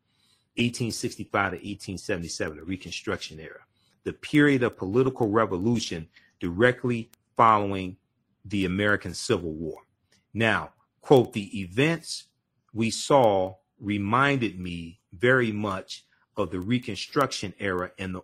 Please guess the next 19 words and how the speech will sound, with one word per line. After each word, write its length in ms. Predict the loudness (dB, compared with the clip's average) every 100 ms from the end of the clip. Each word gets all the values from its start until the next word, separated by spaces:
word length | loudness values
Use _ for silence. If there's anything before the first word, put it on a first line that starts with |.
| 0
overthrow 520 | 2 2 -2 -2 -2
of 60 | -2
Reconstruction." 680 | -6 -8 -10 -10 -10 -18 -20 -20 _
So 200 | -4 0
those 260 | 2 2
domestic 520 | 0 -2 -4 -4 -12 -8
terrorists 500 | -4 -2 -2 -8 -10
that, 120 | -14 _ _ _
that 120 | -12 -6
Donald 320 | -4 -4 -8
Trump 300 | -6 -6 -6
sent 340 | -8 -8 -8
to 80 | -10
the 100 | -10
U 220 | -6 -6
S 100 | -6
Capitol 480 | -4 -2 -2 -4 -10
building, 420 | -8 -10 -10 _ _ _ _ _ _ _ _
okay, 500 | -14 -4 -2 -2 -6